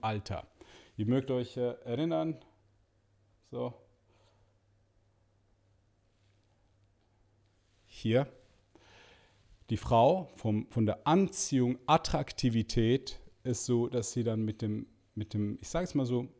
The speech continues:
in etwa gegen dreißig, wenn sie nicht kapitalisiert, verliert sie ganz schnell ganz viel Boden.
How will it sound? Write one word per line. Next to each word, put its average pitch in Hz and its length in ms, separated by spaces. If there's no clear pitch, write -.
in 147 120
etwa 143 600
gegen 123 280
dreißig, 139 680
wenn 147 180
sie 175 120
nicht 143 180
kapitalisiert, 120 920
verliert 123 400
sie 117 240
ganz 143 400
schnell 117 480
ganz 110 260
viel 107 200
Boden. 143 560